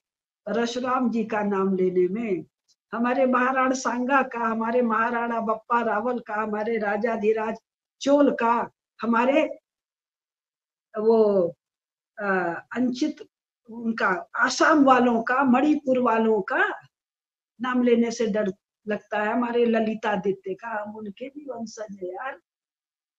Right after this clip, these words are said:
हम लोग को मारने काटने में बड़ा मजा आता है। तो धृतराष्ट्र कह रहे हैं, "ये सब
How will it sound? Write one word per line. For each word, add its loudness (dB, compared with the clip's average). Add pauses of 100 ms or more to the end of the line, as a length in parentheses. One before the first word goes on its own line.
हम -10
लोग -10
को -6
मारने -6
काटने -12
में -12
बड़ा -12
मजा -6
आता -12
है। -16 (500)
तो 0 (580)
धृतराष्ट्र -4
कह 0
रहे 4
हैं, 4
"ये 2
सब -8